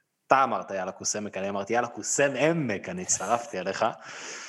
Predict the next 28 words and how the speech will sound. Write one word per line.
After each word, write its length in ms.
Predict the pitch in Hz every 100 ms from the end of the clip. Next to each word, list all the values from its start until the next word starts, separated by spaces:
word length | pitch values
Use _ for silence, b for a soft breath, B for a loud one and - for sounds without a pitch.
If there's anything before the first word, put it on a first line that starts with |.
| B B 98
וכל 1160 | 87 101 101 101 101 98 98 98 98 - 147 160
אחד, 240 | 165 165
כל 180 | - 143
אורח 280 | 139 151 147
בסוף 400 | 113 - 123 135
הפרק, 540 | 127 123 123 190 156 -
תמיד 240 | 104 113
אמר, 460 | 110 120 120 113 113
אה, 140 | 110
זרק 260 | 98 110 117
איזה 160 | 104
הימור, 480 | 104 101 147 123 95
אה, 180 | 90 92
מתי 220 | 87 -
אנחנו 320 | 113 98 107 101
נחזור 380 | 92 101 113
לשגרה 540 | 110 - 101 101 107 92
בתקופת 420 | 90 - - 110
הקורונה 380 | 107 104 165 139
מבחינת 340 | - 107 110
ההופעות. 680 | 104 92 - 90 82 - - B B B B B 92
ולקחנו 720 | 95 95 92 92 92 123 156
את 60 | 139
כל 180 | 156 165
ההימורים 480 | 160 135 113 107
האלה, 340 | 101 92 95 87
אתה 280 | - 185 127
לקחת 440 | - 98 -